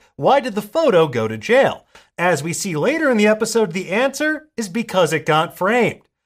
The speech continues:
Now, hopefully no one else on The Boys will get framed for any of Soldier Boy's or Homelander's crimes this season like Stan Edgar, but he wasn't exactly innocent himself. Next, when we catch up with Mother's Milk, you can see a familiar-looking poster on his wall with a Black Panther reading, "Move on over or we'll move on over you."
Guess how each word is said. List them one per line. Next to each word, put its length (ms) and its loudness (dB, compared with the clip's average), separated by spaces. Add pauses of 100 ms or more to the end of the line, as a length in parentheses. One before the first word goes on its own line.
(180)
Now, 140 2
hopefully 400 0
no 140 4
one 120 2
else 200 2
on 100 0
The 80 0
Boys 300 -4
will 80 -6
get 180 -4
framed 300 -4
for 100 -2
any 140 -4
of 100 -6
Soldier 340 -4
Boy's 300 -6
or 80 -6
Homelander's 560 -8
crimes 400 -4
this 220 -4
season 320 -8
like 180 -4
Stan 320 -4
Edgar, 380 0
but 360 0 (320)
he 60 -10
wasn't 260 2
exactly 520 0
innocent 400 -2
himself. 720 -4 (360)
Next, 400 -2
when 140 -2
we 80 -4
catch 340 -4
up 140 -2
with 140 -6
Mother's 360 -8
Milk, 300 -4
you 80 -8
can 140 -8
see 180 -8
a 100 -8
familiar-looking 800 -4
poster 460 -6
on 160 -6
his 240 -12
wall 240 -2
with 160 -8
a 60 -4
Black 400 -8
Panther 440 -4
reading, 380 -10
"Move 260 -4
on 220 4
over 380 0
or 120 -4
we'll 260 2
move 260 -2
on 180 2
over 260 -8
you." 380 -4